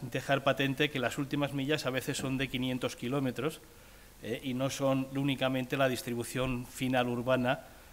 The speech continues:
de, dentro de un código postal. Y, y todos tenemos que hacerla, nos guste o no nos guste. Y que tenemos una directa y tenemos una inversa también, que no es desdeñable ni baladí. Y, y os pediría que biografiéis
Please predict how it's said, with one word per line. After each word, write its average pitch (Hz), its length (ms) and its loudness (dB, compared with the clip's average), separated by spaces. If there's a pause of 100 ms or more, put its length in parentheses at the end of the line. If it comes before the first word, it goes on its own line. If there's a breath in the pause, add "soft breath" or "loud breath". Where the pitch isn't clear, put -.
de, 123 580 0
dentro 131 320 2
de 123 80 2
un 127 160 2
código 120 340 0
postal. 110 560 0
Y, 127 220 -4
y 120 100 -6
todos 151 340 2
tenemos 135 400 0
que 127 140 -2
hacerla, 117 420 0
nos 110 180 -4
guste 143 500 0
o 135 80 -2
no 131 100 0
nos 120 160 0
guste. 110 400 -6 (640 loud breath)
Y 147 100 0
que 143 100 4
tenemos 160 340 6
una 185 120 8
directa 170 340 6
y 202 80 4
tenemos 135 360 4
una 127 140 2
inversa 120 460 0
también, 113 420 0 (480 loud breath)
que 120 140 -2
no 131 140 4
es 131 100 2
desdeñable 135 520 4
ni 127 120 2
baladí. 113 360 2 (960 loud breath)
Y, 135 240 -4
y 156 60 4
os 156 100 2
pediría 165 400 4
que 214 120 -2
biografiéis 165 1000 2